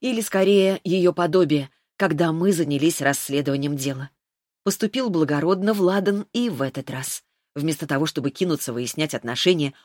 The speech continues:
он заявил, что я все делала в соответствии со своими убеждениями и воспитанием. Он куда больше удивился бы,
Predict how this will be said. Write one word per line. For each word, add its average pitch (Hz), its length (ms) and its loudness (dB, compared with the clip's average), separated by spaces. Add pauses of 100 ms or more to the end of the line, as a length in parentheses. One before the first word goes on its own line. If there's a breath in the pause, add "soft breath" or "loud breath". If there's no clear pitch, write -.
(180 soft breath)
он 180 180 0
заявил, 165 500 2
что 170 380 -2
я 156 280 0
все 170 260 -2
делала 147 440 -2 (200)
в - 60 -12
соответствии 143 640 -4
со 151 120 -6
своими 147 360 -2
убеждениями 156 840 -2 (160)
и 262 80 -2
воспитанием. 131 720 -8 (480)
Он 180 140 0
куда 160 240 -2
больше 170 320 0
удивился 151 480 0
бы, 135 140 -4